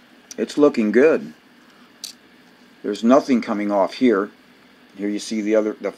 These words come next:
the, the back side, but the front edge of it. Looking at the bottom, we have the quarter twenty tripod, uh,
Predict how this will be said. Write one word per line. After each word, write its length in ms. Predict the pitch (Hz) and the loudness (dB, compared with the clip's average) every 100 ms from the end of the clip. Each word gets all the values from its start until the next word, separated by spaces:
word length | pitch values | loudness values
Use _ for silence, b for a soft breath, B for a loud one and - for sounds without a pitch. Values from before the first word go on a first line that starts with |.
| _ | _
the, 260 | 101 87 - _ _ _ - | -8 -8 -12 _ _ _ -12
the 100 | 95 | -8
back 340 | - 113 117 | 2 4 4
side, 340 | - 107 95 82 | -2 0 0 -2
but 160 | 92 | -8
the 100 | 87 - _ | -10 -12 _
front 320 | - 110 107 101 | -10 -4 -2 0
edge 220 | 107 90 | -2 -4
of 140 | 80 | -6
it. 160 | 90 - _ _ _ _ _ _ _ _ _ _ _ _ - _ _ _ _ _ _ _ _ _ _ _ _ _ _ _ _ - _ _ _ _ _ _ - - _ _ _ _ _ _ _ _ | -8 -8 _ _ _ _ _ _ _ _ _ _ _ _ -20 _ _ _ _ _ _ _ _ _ _ _ _ _ _ _ _ -20 _ _ _ _ _ _ -20 -20 _ _ _ _ _ _ _ _
Looking 340 | 120 123 123 123 | -2 0 4 4
at 120 | 123 | 2
the 80 | 113 | 0
bottom, 600 | 104 147 151 131 147 147 _ - | 4 4 4 2 0 -6 _ -8
we 140 | 107 113 | -2 2
have 200 | 117 104 | 2 0
the 80 | |
quarter 320 | - 131 123 117 | -2 0 2 0
twenty 420 | - 123 127 127 | 2 4 4 2
tripod, 760 | - 131 156 - 113 110 104 - _ _ _ _ _ _ _ _ _ _ _ _ | 2 2 2 0 2 2 -2 -12 _ _ _ _ _ _ _ _ _ _ _ _
uh, 380 | 76 73 - - | -6 -4 -4 -4